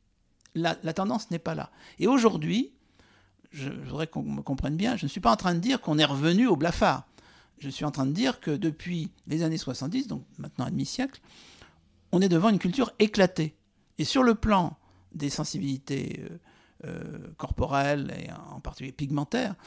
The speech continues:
euh, comme sur les autres plans. C'est-à-dire qu'on fait son marché. Donc aujourd'hui, vous n'avez pas le triomphe des blafards, vous avez simplement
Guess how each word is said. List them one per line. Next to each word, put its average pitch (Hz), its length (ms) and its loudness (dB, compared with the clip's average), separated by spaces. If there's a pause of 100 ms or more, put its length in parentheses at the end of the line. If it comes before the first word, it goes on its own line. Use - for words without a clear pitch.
(600)
euh, 139 320 -6 (920)
comme 247 180 10
sur 190 120 0
les 165 140 2
autres 185 220 -2
plans. 170 280 -4
C'est-à-dire 190 240 -4
qu'on 165 120 -2
fait 262 120 0
son 208 140 2
marché. 151 400 -2 (220)
Donc 147 200 -6
aujourd'hui, 202 540 4
vous 143 140 -2
n'avez 147 200 2
pas 151 160 2
le 185 160 2
triomphe 175 440 2
des 131 100 0
blafards, 139 540 -4
vous 139 120 -8
avez 165 140 -4
simplement 170 540 -2